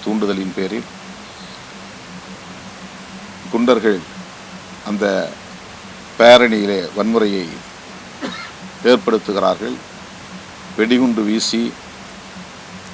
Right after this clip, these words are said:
வன்முறை வெறியாட்டத்தில் இறங்குகிறார்கள். அதிலே இரண்டு போராளிகள் உயிரிழக்கிறார்கள். அப்படி உயிரிழந்த நிலையிலும் கூட நம்முடைய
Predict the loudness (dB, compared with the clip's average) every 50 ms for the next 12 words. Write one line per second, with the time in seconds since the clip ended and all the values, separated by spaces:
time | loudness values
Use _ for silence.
0 | -4 0 4 4 6 6 6 6 6 6 4 2 2 6 6 6 6 6 4 -2
1 | -4 -4 -4 -4 -4 -4 -6 -10 -12 -16 -16 -16 -16 -16 -16 -10 -4 0 2 2
2 | 2 2 2 2 2 2 2 0 0 -2 -4 -8 -8 -10 -14 -16 -16 -16 -16 -16
3 | -16 -16 -16 -16 -16 -16 -16 -16 -16 -16 -16 -6 0 2 6 8 12 12 12 12
4 | 12 10 8 6 4 4 4 2 2 -2 -6 -10 -14 -14 -16 -16 -6 0 4 8
5 | 10 10 10 10 6 2 0 0 -2 -2 -2 0 2 4 4 2 2 0 0 0
6 | 0 0 0 0 -4 -8 -8 -10 -14 -16 -14 -14 -14 -14 -14 -14 -14 -14 -14 -14
7 | -14 -16 -16 -16 -16 -4 2 4 4 4 4 2 0 2 4 4 6 6 6 6
8 | 6 4 2 2 4 4 4 4 4 2 0 0 -2 0 0 0 -2 -4 -8 -14
9 | -16 -16 -16 -16 -16 -16 -14 -14 -14 -14 -14 -14 -12 -12 -8 -4 0 0 2 4
10 | 6 6 6 4 2